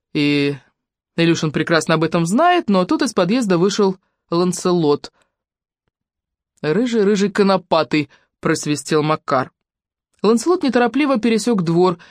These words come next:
шлем на его голове сверкнул кровавым бликом и сел на мотоцикл. Прошло не больше пяти секунд, и вдруг с человеком на мотоцикле что-то случилось.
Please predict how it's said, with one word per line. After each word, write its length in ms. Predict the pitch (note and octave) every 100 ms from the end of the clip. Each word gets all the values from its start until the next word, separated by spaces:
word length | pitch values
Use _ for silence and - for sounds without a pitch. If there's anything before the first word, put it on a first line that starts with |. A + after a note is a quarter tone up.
| _ _
шлем 340 | - G3 E3+
на 40 | E3+
его 140 | D#3+
голове 380 | D3+ E3 E3 E3+
сверкнул 500 | E3+ E3 - E3 D3+
кровавым 640 | - E3 D3+ D3+ F3 F#3+
бликом 420 | C#4 E4+ C#4+ A#3
и 60 | G3+
сел 200 | G3 A#3+
на 60 |
мотоцикл. 720 | A3 G#3+ A3 A3 - D#3 D#3+ D3 _ _ _ _
Прошло 320 | - F3 -
не 80 | D#3+
больше 280 | D3 D3 D3+
пяти 240 | C#3+ E3
секунд, 380 | F3+ A3+ C4+ D4+
и 60 | B3+
вдруг 320 | G3 C#4 E4
с 60 | -
человеком 460 | - G3+ D4+ C#4
на 80 | A3+
мотоцикле 440 | G#3+ G#3+ B3 C4
что-то 240 | A3+ C#4 C#4
случилось. 680 | - D#4 - F#4 - D#3